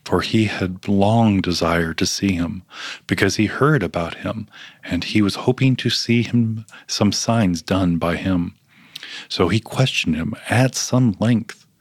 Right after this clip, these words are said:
but he made no answer. The chief priest and the scribes stood by, vehemently accusing him.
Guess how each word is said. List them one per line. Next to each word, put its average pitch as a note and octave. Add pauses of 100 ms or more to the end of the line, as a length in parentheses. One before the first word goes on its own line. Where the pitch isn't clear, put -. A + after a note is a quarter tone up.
(440)
but F#2
he G2+
made F2+
no D#2+
answer. E2+ (520)
The F2+
chief -
priest G2
and F#2
the F2+
scribes F#2+
stood G2+
by, E2+
vehemently G2+
accusing G2+
him. G2